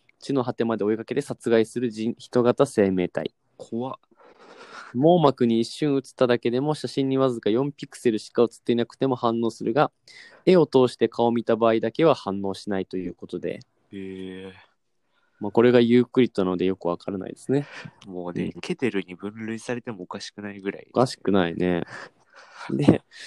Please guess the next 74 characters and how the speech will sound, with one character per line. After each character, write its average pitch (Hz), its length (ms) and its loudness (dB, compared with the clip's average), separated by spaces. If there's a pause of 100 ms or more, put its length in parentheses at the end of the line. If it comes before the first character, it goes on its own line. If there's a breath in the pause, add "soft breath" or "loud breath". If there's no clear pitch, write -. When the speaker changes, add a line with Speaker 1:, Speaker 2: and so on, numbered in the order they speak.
(300 loud breath)
Speaker 1:
続 - 180 4
い 123 80 4
て 131 120 4
が 123 80 6
エ 123 100 6
ス - 80 -6
シ 165 220 -2
ー 151 100 -4
ピ 151 140 0
ー 107 60 -2
ゼ 113 120 2
ロ 120 100 4
八 117 280 -6
七、 95 280 -2
吹 - 260 -8
き 151 40 0
抜 147 100 0
け 110 120 0
た 117 160 2
階 92 260 0
段。 82 160 -10 (600)
Speaker 2:
階 95 240 -12
段。 87 180 -20
Speaker 1:
こ 131 80 -20 (100)
ち 123 80 -4
ら 131 120 4
も 156 280 4
分 117 220 0
類 117 140 2
が 110 60 2
ユ 127 240 2
ー 135 40 -2
ク - 140 -2
リ 110 100 -2
ッ - 100 -20
ド。 - 240 -10
Speaker 2:
ユ 101 100 -16
ー - 40 -20
ク 95 100 -18
リ 87 60 -14
ッ - 120 -20
ド。 - 180 -16 (460)
Speaker 1:
な 113 120 -2
ん 110 40 -2
で 104 80 -4
す - 120 -14
け 107 140 2
ど 110 100 4
も、 123 400 2 (300)
建 185 120 4
物 180 220 4
や 113 120 2
地 - 140 -20
形 113 200 0
を 107 40 -2
無 107 100 -2
視 - 160 -14
し - 120 -18
て 117 100 -2
ひ - 100 -8
た 147 120 0
す - 140 0
ら 151 100 4
果 127 100 -4
て 147 120 0
し - 140 -8
な 147 80 -2
く - 100 -18
降 113 200 -2
下 117 120 -10
す - 120 -4
る 127 100 0
階 104 240 0
段。 90 200 -2